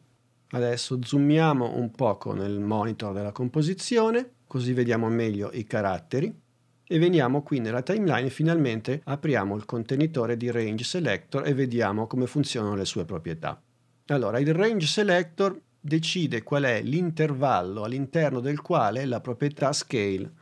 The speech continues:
funziona. Praticamente dove comincia a funzionare e dove smette di funzionare.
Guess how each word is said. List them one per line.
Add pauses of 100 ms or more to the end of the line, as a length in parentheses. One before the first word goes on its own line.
funziona. (240)
Praticamente
dove
comincia
a
funzionare
e
dove
smette
di
funzionare.